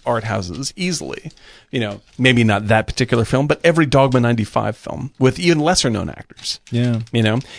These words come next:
Speaker 1: and there was a distribution system that, that encouraged this stuff and produced directors that went on to direct big stuff for the studios. So the, the Le Chateau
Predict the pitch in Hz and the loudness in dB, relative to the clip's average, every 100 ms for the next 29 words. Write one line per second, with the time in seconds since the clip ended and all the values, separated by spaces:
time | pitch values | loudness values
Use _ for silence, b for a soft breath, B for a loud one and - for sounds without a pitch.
0 | B 139 131 139 117 107 165 - 127 202 | B 0 2 2 2 0 -2 -2 -4 -4
1 | - 117 104 - - - - - 131 107 | -4 -4 -4 -6 -8 -8 -8 -6 -2 -2
2 | 110 113 - 175 170 123 113 - 110 107 | -2 -6 -4 -2 -2 -2 -4 0 0 0
3 | - 143 180 - 127 117 - 123 147 120 | -2 0 0 0 0 -2 -2 -4 -2 -4
4 | 104 104 104 135 135 135 139 123 139 127 | -4 -6 0 0 2 0 0 -2 -4 -4
5 | 120 190 160 - - - 127 - 175 - | -6 -6 -6 -12 -14 -10 -6 -2 -4 -6
6 | - - B B B B - - 127 113 | -12 -14 B B B B -2 4 4 4
7 | 113 117 110 123 - 120 117 110 110 - | 0 0 0 -2 -6 -2 0 2 0 -4
8 | 127 151 - 139 151 110 104 | 0 0 0 0 2 2 0